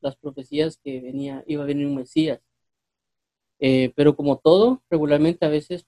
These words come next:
podemos pensar de que, como que ahí va a venir grande, por así decirlo, pues, de que todo lo que se iba a profetizar, pero cuando vemos que el Mesías,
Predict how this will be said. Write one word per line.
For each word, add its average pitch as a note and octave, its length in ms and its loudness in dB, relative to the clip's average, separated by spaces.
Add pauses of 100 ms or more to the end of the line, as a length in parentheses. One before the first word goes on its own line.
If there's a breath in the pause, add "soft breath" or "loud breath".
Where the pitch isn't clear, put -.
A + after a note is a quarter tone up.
podemos C#3 380 -6
pensar C#3 400 0
de D3+ 160 0
que, A#2+ 500 -12 (1600)
como C#3 180 -4
que - 120 -2
ahí D3 100 4
va E3 80 0
a - 20 -2
venir C#3+ 240 0
grande, D#3+ 360 0
por C3 160 -10
así C3 180 -10
decirlo, D#3 340 -8
pues, D#3 160 -12
de C#3 140 -14
que - 80 -14
todo - 180 0
lo D#3 100 0
que D3 100 -14
se D3 100 -4
iba C#3+ 60 0
a C#3 40 -20
profetizar, D3 480 -10
pero D#3+ 180 -4
cuando C#3 280 -2
vemos E3 480 0 (520)
que D#3 60 6
el C#3+ 80 4
Mesías, C#3 760 0